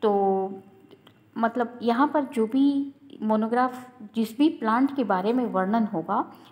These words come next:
उससे संबंधित सारी सूचना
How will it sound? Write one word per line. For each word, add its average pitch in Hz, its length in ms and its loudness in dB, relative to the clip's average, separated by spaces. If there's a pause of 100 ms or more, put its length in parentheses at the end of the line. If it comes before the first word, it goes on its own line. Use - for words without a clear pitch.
उससे 285 360 -2
संबंधित 240 680 -2
सारी 226 540 2
सूचना 165 580 -4